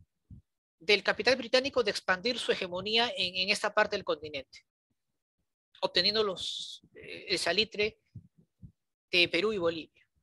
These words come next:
Ahora, Chile, para los ingleses, era una buena opción porque reunía características que Perú y Bolivia no,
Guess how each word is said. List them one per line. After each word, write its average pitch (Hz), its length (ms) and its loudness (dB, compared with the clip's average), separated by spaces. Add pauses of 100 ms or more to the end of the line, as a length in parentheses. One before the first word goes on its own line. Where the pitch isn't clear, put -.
(720)
Ahora, 190 340 4 (2500)
Chile, 285 600 6 (360)
para 196 180 6
los 185 140 -2
ingleses, 269 500 2
era 247 140 2
una 269 140 2
buena 254 220 4
opción 254 340 0
porque 185 520 0
reunía 240 360 4
características 247 680 4
que 220 120 4
Perú 240 160 2
y - 20 0
Bolivia 254 260 4
no, 240 260 0